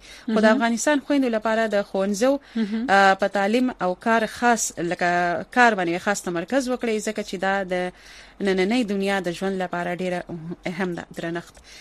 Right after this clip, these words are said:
Speaker 2: مهم.
Speaker 1: آه، وروره، بالکل شهاب نور باور، تاسو بالکل، آه،
Speaker 2: مهم.
Speaker 1: صحیح خبره کړې ده. موږ خو په دې باندې،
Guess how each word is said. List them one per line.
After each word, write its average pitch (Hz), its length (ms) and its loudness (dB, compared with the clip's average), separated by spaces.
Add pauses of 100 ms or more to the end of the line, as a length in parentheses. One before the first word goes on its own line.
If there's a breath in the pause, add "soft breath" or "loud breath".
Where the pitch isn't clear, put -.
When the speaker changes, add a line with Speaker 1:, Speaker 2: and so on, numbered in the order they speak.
(140)
Speaker 2:
مهم. 202 100 -4
Speaker 1:
آه، 214 180 6
وروره، 247 220 4
بالکل 208 540 -2
شهاب 196 260 -6
نور 202 140 -6
باور، 190 280 -4
تاسو 185 400 -8
بالکل، 185 420 -8
آه، 180 400 -4
Speaker 2:
مهم. 180 80 -2
Speaker 1:
صحیح 208 260 -4
خبره 208 260 -2
کړې 247 220 -2
ده. 196 160 -2
موږ 208 200 -4
خو 214 80 -8
په 190 100 -6
دې 214 180 -4
باندې، 190 240 -8